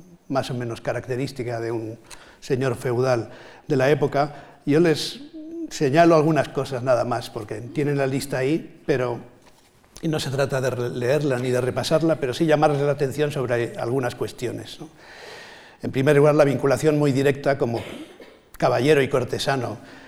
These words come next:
de Alfonso el Magnánimo, que fue coronado en mil cuatrocientos quince y celebró inmediatamente después, o poco después, cortes, ¿no?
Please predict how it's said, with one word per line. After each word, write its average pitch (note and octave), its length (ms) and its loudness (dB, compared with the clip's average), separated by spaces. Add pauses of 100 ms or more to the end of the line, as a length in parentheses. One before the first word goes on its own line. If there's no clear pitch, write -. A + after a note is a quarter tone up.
(140)
de C3 160 0
Alfonso A#2+ 800 0 (300)
el B2+ 160 -4
Magnánimo, D3 800 2 (120)
que C3+ 120 -2
fue C#3 200 2
coronado A#2 600 -2 (880)
en F3 60 -6
mil D#3 120 -2
cuatrocientos B2 680 -4
quince D3+ 520 0 (380)
y E3 120 0
celebró C3+ 300 2
inmediatamente C3 600 2
después, A#2+ 540 -2
o G#2+ 140 -6
poco B2 200 0
después, A#2+ 380 -2
cortes, C#3+ 640 0
¿no? - 60 -12